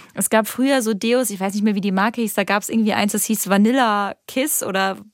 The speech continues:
weiß ich nicht. Und ein anderes, das war so grün, dann gab's noch so ein blaues und die haben, faktisch haben die gestunken wie Hölle, aber man hat die benutzt und ich, so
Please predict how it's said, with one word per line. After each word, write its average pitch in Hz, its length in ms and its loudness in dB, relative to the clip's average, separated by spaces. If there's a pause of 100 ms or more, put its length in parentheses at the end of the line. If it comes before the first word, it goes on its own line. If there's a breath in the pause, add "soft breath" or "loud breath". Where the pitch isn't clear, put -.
(220)
weiß 226 200 0
ich 302 80 0
nicht. 330 240 -2 (360 loud breath)
Und 226 160 2
ein 214 60 2
anderes, 240 400 2
das 208 140 -4
war 208 120 2
so 190 100 0
grün, 247 420 2
dann 214 120 0
gab's 202 160 -4
noch 196 80 -4
so 202 80 -2
ein 190 60 -2
blaues 214 320 0
und 196 100 -6
die 180 100 -6
haben, 214 220 0 (580 soft breath)
faktisch 233 380 -2
haben 226 120 4
die 240 80 2
gestunken 247 500 0
wie 220 120 4
Hölle, 247 220 2
aber 175 140 -2
man 180 180 -2
hat 214 120 -6
die 247 60 -4
benutzt 214 440 -2
und 208 80 0
ich, - 180 -6
so 269 400 2